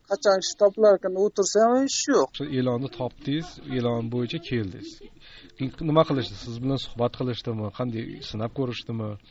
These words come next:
Speaker 1: To'g'risi, men birinchi kelgan paytim umuman turkchani umuman bilmasdim.
Speaker 2: Mhm.
Speaker 1: "Til bilasanmi?" dedi. Keyin, "Yo'q, bilmayman", dedim. "Ish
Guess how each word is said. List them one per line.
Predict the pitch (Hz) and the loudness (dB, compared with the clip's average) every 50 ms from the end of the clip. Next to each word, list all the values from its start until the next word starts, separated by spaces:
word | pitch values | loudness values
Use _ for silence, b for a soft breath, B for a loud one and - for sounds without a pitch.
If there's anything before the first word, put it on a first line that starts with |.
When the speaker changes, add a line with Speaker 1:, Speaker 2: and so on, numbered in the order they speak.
| b b b b b b - | b b b b b b -2
Speaker 1:
To'g'risi, | - 208 208 208 208 202 190 196 - 214 | 4 6 8 8 8 8 6 4 0 -2
men | 202 208 208 196 | -2 -2 -2 -2
birinchi | 170 165 196 208 202 185 - - | 2 4 4 4 4 4 0 -4
kelgan | - - 196 180 180 190 185 | -2 0 0 0 0 -2 -2
paytim | 165 - 190 190 185 - 208 196 | 2 4 4 4 4 2 -4 -8
umuman | 196 196 190 190 185 | -6 -4 -4 -4 -4
turkchani | - - 190 - - - 202 190 185 190 185 | -4 -4 -6 -6 -2 2 4 4 4 2 0
umuman | - - 202 190 190 185 175 | -6 -8 -6 -4 -2 -2 -2
bilmasdim. | 160 180 175 175 165 151 135 - - - 196 208 - - - - - | 0 0 2 4 4 2 2 0 -4 -10 -10 -10 -10 -12 -16 -20 -14
Speaker 2:
Mhm. | - 139 123 120 127 143 151 | -10 -8 -6 -6 -6 -8 -6
Speaker 1:
"Til | - - 185 185 | -4 -4 -2 2
bilasanmi?" | 175 202 202 185 180 - - 165 - - 151 | 4 4 4 4 2 0 -6 -10 -10 -8 -6
dedi. | 151 165 170 165 180 190 190 - - - - | -2 0 0 0 0 0 -2 -2 -6 -16 -8
Keyin, | _ - 185 175 170 165 165 156 143 175 | _ 2 4 4 4 4 2 0 -2 2
"Yo'q, | 185 202 202 190 160 | 4 6 6 6 6
bilmayman", | 151 170 170 180 185 190 185 175 170 156 151 | 4 0 0 2 0 0 2 2 2 2 0
dedim. | 147 143 143 160 175 185 | 0 0 -2 -2 -4 -6
"Ish | 294 - - - | -6 -4 -2 -2